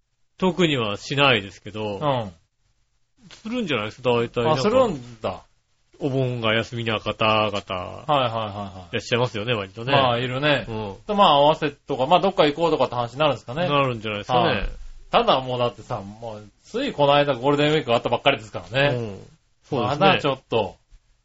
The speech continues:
Speaker 1: だって最近どっか行こうってのは本当、エアレースぐらいの話でしょ、だってね。
Speaker 2: そうですね。
Speaker 1: うん。
Speaker 2: まあ、エアレースは行ってきましたけど。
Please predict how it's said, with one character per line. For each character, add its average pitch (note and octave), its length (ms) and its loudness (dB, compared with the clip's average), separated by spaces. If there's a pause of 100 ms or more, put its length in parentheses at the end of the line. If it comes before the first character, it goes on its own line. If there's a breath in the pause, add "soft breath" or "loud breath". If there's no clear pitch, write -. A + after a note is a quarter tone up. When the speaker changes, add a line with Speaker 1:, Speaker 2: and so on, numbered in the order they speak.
(1300)
Speaker 1:
だ A3+ 80 -6
っ - 20 -8
て F#3+ 80 -4
最 A#3 260 4
近 A#3 180 -2
ど B3 100 2
っ B3 60 0
か B3 80 6
行 G#3+ 80 4
こ B3 100 6
う B3 40 2
っ - 20 0
て B3+ 100 0
の G#3 60 6
は C#3+ 60 0
本 D#3+ 100 -4
当、 E3 200 0 (400)
エ F3+ 80 4
ア G3+ 60 6
レ G3+ 140 8
ー - 20 4
ス G3+ 140 0
ぐ F#3 120 2
ら F#3+ 120 10
い C#3 80 4
の A2+ 60 0
話 A#2 260 -2
で A#2+ 40 -8
し C3+ 60 -6
ょ、 C3 60 -2
だ - 60 -2
っ - 20 -12
て - 160 -18
ね。 C3 220 -8 (120)
Speaker 2:
そ D4+ 140 6
う - 20 4
で D#3+ 80 4
す - 80 -2
ね。 D#3 260 2
Speaker 1:
う A2+ 300 -2
ん。 - 20 -12
Speaker 2:
ま F3 120 6
あ、 D3+ 80 8
エ - 20 8
ア D#3 140 8
レ E3+ 100 4
ー E3 60 0
ス C#3 80 -2
は B2+ 100 4
行 A#2 80 -2
っ - 20 -18
て C3 80 -6
き B2 60 -6
ま B2+ 140 -2
し B2 60 -12
た A2 80 -10
け F#2+ 60 -14
ど。 E2+ 80 -20